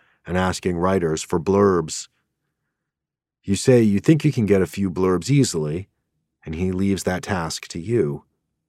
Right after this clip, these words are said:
The marriage between the bride and the millionaire is finally annulled. After a late night of drinking with your friend who is writing the bar memoir,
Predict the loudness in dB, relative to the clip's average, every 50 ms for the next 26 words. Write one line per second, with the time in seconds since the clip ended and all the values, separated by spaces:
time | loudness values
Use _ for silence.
0 | _ _ _ _ _ _ _ _ _ _ _ _ _ -4 0 2 4 4 4 4
1 | 2 2 0 -2 -4 -8 -10 -10 -6 -4 -4 -4 -4 -4 -2 -2 0 0 0 0
2 | 0 -2 -2 -2 -2 -2 2 2 4 4 4 4 2 0 0 -2 -4 -4 -4 -4
3 | -4 -4 -2 0 0 2 4 4 4 4 4 4 2 2 2 2 2 2 0 -2
4 | -6 _ _ _ _ _ _ _ _ _ _ _ _ _ _ _ 0 2 2 2
5 | 2 4 6 6 8 8 8 6 6 6 6 6 4 4 2 4 4 6 6 4
6 | 4 4 4 4 6 6 4 2 0 -4 -4 -4 -6 -4 -2 -2 -2 0 0 0
7 | 0 0 0 0 2 2 2 2 0 -2 -4 -4 -2 0 0 2 4 4 4 6
8 | 6 4 4 2 2 2 4 4 6 6 6 4 4 2 0 -2 -2 -2 -2 -2
9 | -4 -4 -6 -6 -8 -10